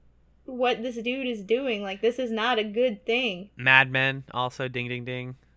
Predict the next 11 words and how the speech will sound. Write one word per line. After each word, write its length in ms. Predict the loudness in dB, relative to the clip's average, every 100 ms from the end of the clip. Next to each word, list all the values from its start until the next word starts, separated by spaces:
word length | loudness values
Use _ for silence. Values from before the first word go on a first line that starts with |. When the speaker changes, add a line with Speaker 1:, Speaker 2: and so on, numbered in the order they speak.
| _ _
Speaker 2:
Same 100 | 0
Speaker 1:
Yeah. 220 | 2 2
Speaker 2:
idea. 320 | -2 -6 -8 -12
Like, 140 | -14
"I 100 | -10
love 260 | -8 -6 -8
Don 180 | -10 -12
Draper. 320 | -12 -14 -14
He's 140 | -16
so 160 | -10 -10
cool. 500 | -10 -12 -10 -8 -10